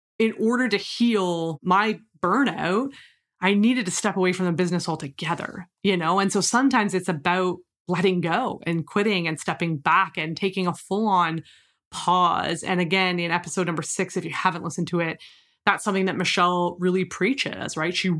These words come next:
really preaches taking a pause because it was what was gonna make her happy ultimately. And at the end of the day, that's well-being. And we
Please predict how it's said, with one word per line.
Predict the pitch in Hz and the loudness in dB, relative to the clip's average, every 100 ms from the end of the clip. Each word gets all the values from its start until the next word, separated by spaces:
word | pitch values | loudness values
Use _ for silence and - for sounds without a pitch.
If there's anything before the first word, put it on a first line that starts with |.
| 151 | 0
really | 233 233 220 208 | 0 2 0 -2
preaches | - 220 208 175 160 160 156 - - _ - | -2 -2 0 -2 0 -2 -4 -10 -20 _ -2
taking | 208 202 202 | 0 2 0
a | 185 | 0
pause | 180 - 175 165 160 160 165 - - - | -2 0 2 4 2 0 -4 -6 -8 -4
because | 180 - 180 | -4 0 -2
it | - | -2
was | 156 175 180 175 160 - - _ _ | 0 2 4 2 0 -6 -10 _ _
what | - 190 - | -2 0 2
was | 185 | 0
gonna | 190 170 | 0 0
make | 160 156 | -4 -4
her | 170 | -6
happy | - 170 160 170 - | 0 0 0 -6 -4
ultimately. | 165 165 208 240 233 247 277 190 | -6 0 0 0 0 2 2 2
And | 175 | 0
at | 175 | -2
the | 175 | -2
end | 180 | 0
of | 175 | 0
the | 165 160 | 0 -2
day, | 160 160 | -2 -2
that's | 165 - | -4 -4
well-being. | 156 143 180 170 156 160 156 | -4 0 0 0 0 -2 0
And | 180 175 - _ _ _ _ | -2 -2 -16 _ _ _ _
we | 202 180 240 247 240 220 | 0 4 4 6 4 2